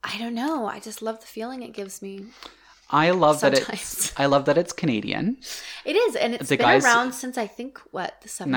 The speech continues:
Speaker 2: nineteen seventy-five?
Speaker 1: Yeah.
Speaker 2: The guy's from Calgary, Alberta.
Speaker 1: Yeah.
Speaker 2: His name is Doctor Terry Willard.
Speaker 1: Yes.
Speaker 2: And my favorite thing, I don't know if you've heard of the Wild Rose Cleanse, if you're listening to this, or if you have and you've seen the boxes, it's, like, herbal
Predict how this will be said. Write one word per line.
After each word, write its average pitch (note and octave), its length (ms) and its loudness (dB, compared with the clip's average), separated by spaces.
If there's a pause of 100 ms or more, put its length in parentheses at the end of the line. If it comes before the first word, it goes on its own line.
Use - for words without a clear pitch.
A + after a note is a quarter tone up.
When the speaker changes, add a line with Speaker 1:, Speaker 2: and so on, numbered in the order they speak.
(120)
Speaker 2:
nineteen E3+ 200 -2
seventy-five? C3 880 -2
Speaker 1:
Yeah. F#3 360 -4 (180)
Speaker 2:
The B2 80 0
guy's A2 320 0
from F#3 160 -4
Calgary, A#2 500 0
Alberta. A#2 560 0 (120)
Speaker 1:
Yeah. C4+ 340 -10
Speaker 2:
His C#3 160 -6
name C3+ 160 2
is C3 140 -2
Doctor D3+ 360 -4
Terry C#3+ 540 0
Willard. B2 600 0
Speaker 1:
Yes. G3+ 180 -12 (360)
Speaker 2:
And C3+ 140 0
my C#3+ 160 4
favorite C#3 400 2
thing, G#2+ 180 -4
I A#2+ 60 2
don't D#3+ 140 2
know E3+ 100 4
if D3 140 -2
you've A#2 120 -4
heard F3+ 280 -2
of E3 100 -2
the D#3 80 0
Wild C3 300 6
Rose B2 160 2
Cleanse, A#2 280 -2
if A2+ 140 -6
you're G#2+ 80 -4
listening G#2+ 400 -2
to A#2 120 -4
this, G#2+ 280 0
or A#2+ 180 0
if - 160 -2
you C#3 100 0
have A2 440 2
and A2 100 -2
you've G#2+ 160 -4
seen C#3 220 0
the D#3 80 2
boxes, A2+ 540 0
it's, G#2+ 140 -6
like, A2 180 0
herbal C3+ 340 0